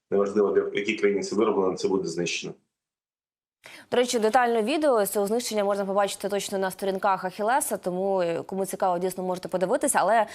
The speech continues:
Speaker 2: ну, окрім цього, це дійсно щоденна робота і ледь не щодня ми бачимо такі результати. Ну, от, е, ще, крім цього,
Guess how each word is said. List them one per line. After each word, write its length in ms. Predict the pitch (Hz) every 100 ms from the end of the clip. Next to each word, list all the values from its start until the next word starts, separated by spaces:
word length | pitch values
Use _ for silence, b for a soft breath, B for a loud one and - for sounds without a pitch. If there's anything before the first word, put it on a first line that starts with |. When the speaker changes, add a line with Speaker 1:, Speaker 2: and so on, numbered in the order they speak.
| B
Speaker 2:
ну, 120 | 220
окрім 340 | 233 202 262 247
цього, 260 | 302 269
це 200 | 208 226
дійсно 240 | 208 247 202
щоденна 340 | - 214 202
робота 640 | 196 185 269 269 208 185 180
і 400 | 180 180 180 156
ледь 300 | 175 214 196
не 80 |
щодня 460 | 196 - 190 196 180
ми 100 | 175
бачимо 500 | 180 175 - 180 175
такі 240 | 175 190
результати. 560 | 180 175 180 254 285 240
Ну, 140 | 202
от, 200 | 196 180
е, 180 | 180 170
ще, 280 | 165 220 202
крім 200 | 190 180
цього, 400 | - 240 214 185